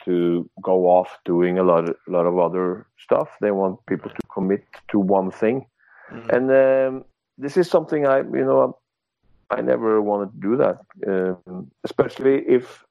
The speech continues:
Speaker 1: I see that something is not working right. For example, if you do a great record and you do a tour and you see that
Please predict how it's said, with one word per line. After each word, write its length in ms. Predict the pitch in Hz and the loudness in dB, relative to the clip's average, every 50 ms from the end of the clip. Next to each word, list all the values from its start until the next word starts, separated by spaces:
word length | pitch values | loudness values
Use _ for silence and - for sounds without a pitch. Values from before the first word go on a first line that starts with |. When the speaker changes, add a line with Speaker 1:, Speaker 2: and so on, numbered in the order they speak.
| - | 0
Speaker 1:
I 160 | 113 113 113 | 0 0 0
see 360 | 110 - - - 107 104 107 104 | 0 -4 -8 -6 -4 -2 -2 0
that 160 | 104 104 101 - _ _ | -2 -2 -4 -6 _ _
something 600 | - - - 98 90 87 - - 104 98 95 98 | -10 -6 -4 -4 -4 -6 -8 -10 -10 -8 -6 -6
is 180 | 95 92 - - - _ _ | -6 -8 -10 -14 -20 _ _
not 240 | 98 92 92 92 90 - _ | -6 -4 -4 -4 -4 -6 _
working 540 | - 95 95 90 87 87 - - 98 95 92 | -8 -6 -4 -4 -4 -6 -8 -8 -8 -6 -4
right. 280 | 90 92 101 117 113 - _ _ _ _ _ _ _ _ _ _ | -2 -2 0 -2 -2 -6 _ _ _ _ _ _ _ _ _ _
For 200 | _ - - 104 | _ -4 -2 -2
example, 520 | 98 - - 113 104 95 90 - 113 110 110 | -2 0 0 -2 -2 -2 -4 -6 -6 -6 -6
if 160 | 104 - - | -6 -4 -4
you 80 | 110 | -4
do 520 | 101 104 98 101 101 104 104 104 104 107 - _ _ - | -4 -2 0 0 2 2 2 2 0 -2 -4 _ _ -8
a 60 | - 95 | -8 -2
great 320 | - 101 98 98 101 - | 2 2 4 4 2 2
record 520 | 95 98 92 - - - - - - - - _ | 0 0 0 0 0 0 0 0 -2 -4 -8 _
and 160 | - 101 98 101 | -4 -4 -2 -2
you 80 | 104 | -4
do 240 | 98 98 98 95 95 | -4 -2 -2 0 0
a 60 | 98 95 - - | 0 -2 -2 -2
tour 360 | - 101 107 120 123 123 113 - | -2 2 2 4 4 4 2 2
and 120 | 101 101 98 | 0 -2 -2
you 100 | 98 101 | -4 -6
see 340 | - - - - 92 90 90 | -8 -10 -8 -4 -2 -2 0
that 180 | 95 92 90 | 0 -2 -2